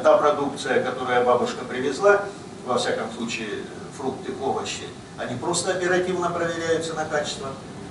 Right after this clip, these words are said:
Ну, а все остальное мы закупим, не станем продавать, пустим, э, переработку,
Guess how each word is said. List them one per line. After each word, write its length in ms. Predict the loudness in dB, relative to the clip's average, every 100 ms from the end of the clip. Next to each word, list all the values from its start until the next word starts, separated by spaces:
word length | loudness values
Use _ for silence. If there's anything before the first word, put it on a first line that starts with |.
| -8 4
Ну, 120 | 6
а 60 |
все 200 | 8 8
остальное 580 | 6 6 4 6 6 6
мы 260 | 4 4 4
закупим, 500 | 4 4 4 2 2
не 80 | 2
станем 340 | 4 4 4 2
продавать, 480 | 2 4 6 4
пустим, 240 | 0 -4 -6
э, 540 | -6 -8 -6 -8 -6
переработку, 600 | -4 -2 -2 -2 -4 -6